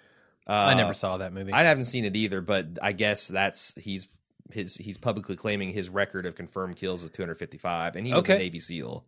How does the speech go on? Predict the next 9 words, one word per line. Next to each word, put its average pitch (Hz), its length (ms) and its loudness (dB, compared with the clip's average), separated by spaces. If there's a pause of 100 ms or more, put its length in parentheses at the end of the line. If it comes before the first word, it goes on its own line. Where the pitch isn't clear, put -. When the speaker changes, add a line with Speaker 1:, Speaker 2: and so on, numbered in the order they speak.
Speaker 2:
Gotcha. 117 360 2
That's 107 260 -2
gotta 98 220 0
be 98 140 -4
it 92 120 -6
then. 98 200 -6 (180)
Speaker 1:
Yeah, 82 380 2
so, 98 800 2
um, 87 800 0